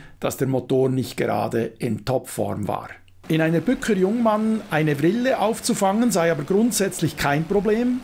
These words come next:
wenn man wisse, wie das geht. Unser Unfallpilot wusste das bekanntlich nicht. Die sust gab nach diesem Unfall eine Sicherheitsempfehlung heraus. Sie empfiehlt jedem Motorflugpiloten eine Kunstflugausbildung oder zumindest ein Training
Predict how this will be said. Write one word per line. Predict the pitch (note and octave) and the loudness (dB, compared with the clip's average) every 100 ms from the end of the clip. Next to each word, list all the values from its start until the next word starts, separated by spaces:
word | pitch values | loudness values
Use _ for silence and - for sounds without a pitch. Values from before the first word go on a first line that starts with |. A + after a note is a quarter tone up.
| - | -2
wenn | E3 F3+ | 0 2
man | G3 F#3+ D#3 | 2 2 2
wisse, | E3 - F3 | 0 0 -2
wie | F#3 | 0
das | G#3+ - | -2 0
geht. | D4 - - - - - - - | 0 -2 -4 -14 -18 -16 -16 -4
Unser | D#3 D3+ C#3 | 0 2 2
Unfallpilot | D#3 E3 E3+ D#3+ D#3+ C#3+ C#3+ C#3+ | 2 2 2 0 2 2 2 0
wusste | C3 B2 B2+ | -4 -2 -2
das | B2+ A#2+ | -2 -2
bekanntlich | - A2+ - A2 G#2 G2 - | -4 -8 -6 -6 -6 -8 -4
nicht. | G#2+ G#2+ - - - - - - - | -2 -2 -4 -16 -20 -20 -20 -6 0
Die | |
sust | F3 C4 C4 - | 2 2 2 2
gab | G#3+ E3+ | 2 2
nach | F3+ | 0
diesem | A#3 A3 G#3 | 2 2 4
Unfall | G3+ G#3 G3+ F#3 F#3 - | 2 2 2 2 0 0
eine | E3+ D#3+ D3+ D3 - | 0 2 0 0 -2
Sicherheitsempfehlung | - A3 - E3+ D3 A#2 C3 B2 B2 A#2 A2+ A2 | -2 0 0 0 0 0 -2 0 0 2 0 -2
heraus. | - A1 - - - - _ - - | -4 -4 -6 -10 -10 -14 _ -20 -6
Sie | - F#3 F#3+ - | 0 0 0 -2
empfiehlt | D#3+ D3+ - F#3+ G#3+ - - | -2 -2 2 2 2 -2 -6
jedem | D#3+ E3 A3 A#3+ A#3 A#3+ | 0 2 2 0 -2 0
Motorflugpiloten | F#3 F3+ F3+ G3+ G#3+ G#3+ G#3 F3+ F3+ F#3 - F3 F3 | -2 2 2 2 0 -4 0 2 2 0 0 0 0
eine | D#3 C3 | -2 -2
Kunstflugausbildung | C3+ F3+ A3 - A3 A3 G#3 G#3 - G#3 G#3 G3 G3+ G3+ - | -2 -2 -2 -2 -2 0 0 -2 -2 0 0 0 0 -4 0
oder | G3 F3+ F3+ | 2 2 0
zumindest | D#3+ E3 A3+ B3 A3+ - - | 2 4 4 2 0 -2 -2
ein | C#3+ C3 | -2 -2
Training | C#3+ E3 F#3+ G3 G3 G3 | 0 2 2 2 2 0